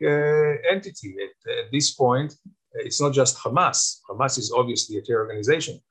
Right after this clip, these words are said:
but also Abu Mazen and the Palestinian Authority. They are paying millions, tens of millions of,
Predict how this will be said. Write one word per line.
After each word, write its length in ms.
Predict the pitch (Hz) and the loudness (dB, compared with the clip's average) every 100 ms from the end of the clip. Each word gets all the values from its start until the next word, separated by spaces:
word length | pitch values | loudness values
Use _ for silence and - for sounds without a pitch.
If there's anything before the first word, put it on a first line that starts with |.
| _ _ _ | _ _ _
but 220 | 127 127 - | -2 -2 2
also 540 | 170 185 - 175 170 | 4 4 4 4 4
Abu 200 | 143 131 | 2 2
Mazen 400 | 123 135 147 147 | 4 4 2 0
and 100 | 127 | -2
the 60 | 120 | -2
Palestinian 520 | 123 117 - 139 135 | 0 0 -2 -4 -4
Authority. 480 | 123 - 165 139 95 _ _ _ - | -4 2 4 4 0 _ _ _ -18
They 460 | 101 127 165 175 175 | 0 4 6 4 2
are 440 | 135 131 131 127 _ _ - | 2 4 4 0 _ _ 0
paying 560 | 151 156 151 147 131 - _ _ _ | 4 6 4 0 -2 -10 _ _ _
millions, 680 | 110 127 180 151 101 87 - - | -4 4 6 6 2 -4 -8 0
tens 280 | 165 180 | 2 2
of 140 | 151 131 | -2 0
millions 380 | 139 135 131 120 | 2 2 2 0
of, 140 | 113 | -2